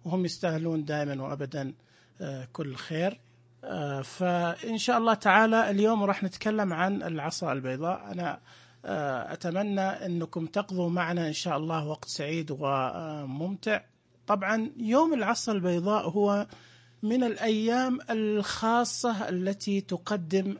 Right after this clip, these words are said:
آه، مهام خاصة، أو التي لها يعني اعتبارات خاصة.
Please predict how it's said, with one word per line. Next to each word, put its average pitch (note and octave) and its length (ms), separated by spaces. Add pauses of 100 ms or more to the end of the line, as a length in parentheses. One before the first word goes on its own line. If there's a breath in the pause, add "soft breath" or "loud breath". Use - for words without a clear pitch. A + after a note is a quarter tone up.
آه، F3+ 240
مهام D#3+ 640
خاصة، - 520
أو E3 240
التي F3 380
لها F#3 320
يعني D#3 440
اعتبارات E3 640
خاصة. - 720